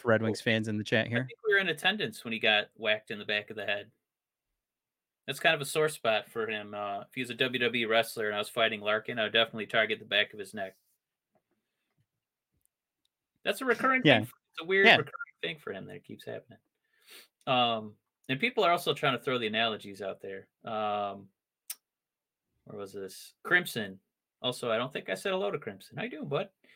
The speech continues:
Speaker 2: "Kane signing here feels like if Aaron Rodgers signed with the Lions. It feels like if C M Punk, uh,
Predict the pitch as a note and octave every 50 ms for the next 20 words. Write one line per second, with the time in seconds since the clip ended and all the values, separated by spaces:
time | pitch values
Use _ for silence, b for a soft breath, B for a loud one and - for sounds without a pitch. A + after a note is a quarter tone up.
0 | b b b b - F#3 G3 G3+ G3 - G3+ F#3 F#3 F#3 F3 E3+ E3+ F3 F3 E3+
1 | - E3+ D#3 D3+ D#3+ D3 C3 B2 - _ C#3+ C#3 D3 D3 C#3+ C#3 C#3 C3+ C#3 C3
2 | - - C#3 C3 B2+ A#2 - - A#2 A2+ G#2+ G2+ F#2+ F#2 - - - - - _
3 | - C#3+ C#3+ - - E3+ G3 G3 F#3+ - - F#3 F3 E3 D#3 - - - D#3+ D3
4 | D3 - - _ _ _ - - - F3 E3+ E3 D#3 D3+ - D#3 D3+ D3 C#3+ -
5 | - - _ _ _ - C#3 C3 B2+ B2+ B2+ B2+ B2 B2 B2